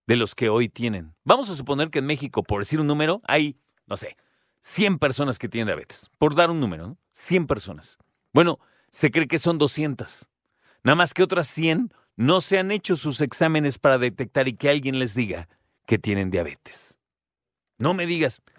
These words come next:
está cañón, está muy difícil.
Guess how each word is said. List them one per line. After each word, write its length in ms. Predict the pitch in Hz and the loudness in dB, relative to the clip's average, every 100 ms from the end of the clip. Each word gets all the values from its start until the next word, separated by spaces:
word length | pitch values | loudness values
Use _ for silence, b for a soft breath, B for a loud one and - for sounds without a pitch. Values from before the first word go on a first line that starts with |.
| b | b
está 180 | - 127 | 0 0
cañón, 400 | 123 92 71 - _ _ _ _ _ _ _ | 0 -8 -12 -20 _ _ _ _ _ _ _
está 160 | 131 | 2
muy 180 | 127 143 | 4 0
difícil. 500 | 139 - 95 - - | -2 -6 -14 -16 -20